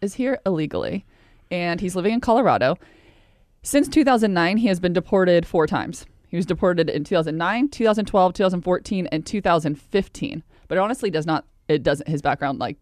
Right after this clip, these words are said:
does not stop there. So pri-, December twelfth, four days prior to him killing this mother and her son in Colorado, he was just sentenced to a drinking and driving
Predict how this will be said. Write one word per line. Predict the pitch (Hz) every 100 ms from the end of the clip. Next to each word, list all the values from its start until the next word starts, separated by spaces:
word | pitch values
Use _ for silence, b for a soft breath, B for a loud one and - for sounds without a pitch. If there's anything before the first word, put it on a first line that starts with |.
| -
does | -
not | 110 -
stop | - -
there. | 92 - b b b
So | - 180 165 _
pri-, | - 226 185 _ -
December | - 175 208 208 220
twelfth, | - 151 - - _
four | _ 180 208
days | 220 208
prior | - - 151 160 170
to | 180
him | 170 151
killing | 147 165 151 151
this | 127 - - _ _ _ -
mother | 156 143 151
and | - 143
her | 135
son | - 143 143
in |
Colorado, | 139 147 135 127 127 160 - b b b
he | 180
was | 175 147
just | 185 185
sentenced | - 170 180 147 -
to | 175
a | 156
drinking | 156 160 165 151
and | 147
driving | 147 147 139 147